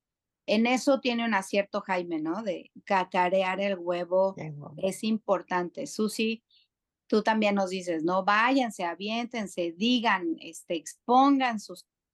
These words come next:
Speaker 1: casos, es, es, es, es importante en,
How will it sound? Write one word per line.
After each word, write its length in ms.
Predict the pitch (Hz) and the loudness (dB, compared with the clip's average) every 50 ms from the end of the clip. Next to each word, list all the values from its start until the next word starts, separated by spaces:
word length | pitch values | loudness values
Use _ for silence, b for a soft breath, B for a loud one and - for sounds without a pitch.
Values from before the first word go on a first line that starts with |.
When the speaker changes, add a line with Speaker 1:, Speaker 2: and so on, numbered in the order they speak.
| _ _ | _ _
Speaker 1:
casos, 600 | - 196 196 196 190 - - 170 160 - - - | -2 0 0 0 -2 -4 -10 -14 -14 -14 -10 -6
es, 360 | 175 175 175 175 - - _ _ _ _ _ _ _ _ _ _ _ _ _ _ - | -4 -4 -4 -6 -8 -16 _ _ _ _ _ _ _ _ _ _ _ _ _ _ -4
es, 220 | 202 196 - - - | -4 -4 -4 -4 -2
es, 260 | - 208 202 - - - | -2 -2 -2 -2 -6 -2
es 200 | 208 220 214 - | -2 -2 2 4
importante 800 | 233 220 202 196 180 180 - 185 180 180 - - 175 170 175 - - 185 | 2 4 4 2 0 0 2 2 2 2 2 0 0 0 0 0 0 0
en, 220 | 180 175 165 | 2 0 -2